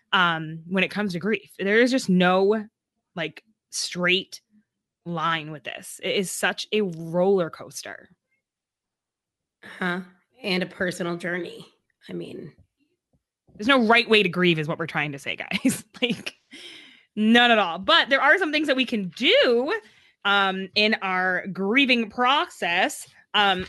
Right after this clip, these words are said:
Speaker 1: or if we're, you know, if we have family members who are grieving or who, whoever. But, like, when I was reading this, um,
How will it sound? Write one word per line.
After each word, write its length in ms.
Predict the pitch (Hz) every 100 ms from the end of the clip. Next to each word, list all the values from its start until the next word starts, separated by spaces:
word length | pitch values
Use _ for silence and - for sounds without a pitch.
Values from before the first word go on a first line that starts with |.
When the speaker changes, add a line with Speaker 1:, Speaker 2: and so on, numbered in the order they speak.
| -
Speaker 1:
or 180 | 226
if 100 | 233
we're, 260 | 226 202 185 _ _ _ _ _ - - -
you 80 |
know, 200 | 208 180 - _ _ _ _
if 100 | 208
we 80 | 220
have 120 | 214
family 200 | 208 185
members 320 | 185 180 185 180
who 80 |
are 100 | 190
grieving 560 | 175 180 180 180 180 175
or 200 | 170 170
who, 220 | 165 180 - _ -
whoever. 640 | 170 185 208 320 165 139
But, 120 | 185
like, 220 | 208 190 - _ _ _ _ _ _
when 260 | 233 269 - _ _ - - _ 233
I 60 |
was 200 | 226 185
reading 260 | 208 214 190
this, 240 | 156 160
um, 400 | 151 156 156 160